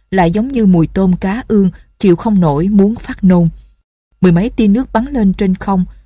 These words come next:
hóa thành những hạt mưa rơi xuống. Có những hạt rớt trên thành cầu,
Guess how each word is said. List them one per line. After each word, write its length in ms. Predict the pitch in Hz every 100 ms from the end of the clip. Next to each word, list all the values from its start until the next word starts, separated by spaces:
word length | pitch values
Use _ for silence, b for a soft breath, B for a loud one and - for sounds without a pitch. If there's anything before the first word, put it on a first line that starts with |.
| b -
hóa 220 | 190 277
thành 340 | - 202 165 160
những 220 | 160 185
hạt 200 | 233 156 -
mưa 200 | 185 175
rơi 200 | 180 170
xuống. 300 | 190 202 277 b b b
Có 80 | 269
những 200 | 277 196
hạt 220 | 202 160 -
rớt 240 | 233 -
trên 160 | - 202
thành 220 | 190 160
cầu, 320 | - 156 147